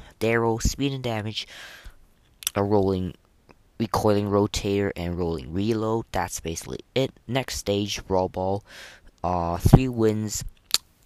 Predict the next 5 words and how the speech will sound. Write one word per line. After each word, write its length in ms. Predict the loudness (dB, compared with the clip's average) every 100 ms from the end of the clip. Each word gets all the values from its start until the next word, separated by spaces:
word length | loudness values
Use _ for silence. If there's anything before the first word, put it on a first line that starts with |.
| -2
uh, 160 | 2 2 0
extra 280 | -6 -8 -2 -2
bouncy. 680 | 0 -2 -6 -6 -8 -10 -10 -6 -4 -6 -10 -10
Extra 320 | -8 -4 -4 -4
bouncy. 680 | -2 -2 -4 -6 -8 -10